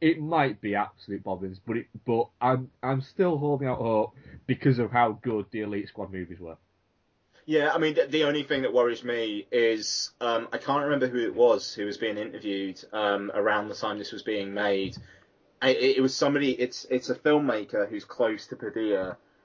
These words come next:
Speaker 2: and I want to actually say it's Alfonso Cuarón, but I might be wrong. Um, but he was saying that he was having a really tough time on it because the studio weren't letting him do what he wanted to do,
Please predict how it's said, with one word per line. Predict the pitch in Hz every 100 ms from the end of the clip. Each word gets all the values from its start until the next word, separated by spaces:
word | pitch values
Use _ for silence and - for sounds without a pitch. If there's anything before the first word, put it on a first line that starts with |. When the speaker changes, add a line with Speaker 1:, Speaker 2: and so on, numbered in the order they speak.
| -
Speaker 2:
and | 120
I | 120
want | 117 147 165
to | 127
actually | 117 -
say | 113 123 110
it's | 104
Alfonso | 110 120 110 110
Cuarón, | 104 110 107 113 107 101
but | 95
I | 98
might | 110 110 107
be | 104
wrong. | 107 104 92 90 _ _ _ _ _
Um, | 123 123 113 110
but | 131
he | 123
was | 120 123
saying | 139 123 117 113 101
that | 123 120
he | 123
was | 113
having | 123 117 117
a | 110
really | 110 117 113 113
tough | 104 117 110 -
time | 120 113 110
on | 104
it | 98 101
because | - -
the | 117
studio | - 123 113 113 110 107
weren't | 110 107 104
letting | 110 104 107
him | 107 98
do | 113
what | 107 104
he | 107
wanted | 107 104 101
to | 120
do, | 120 113 107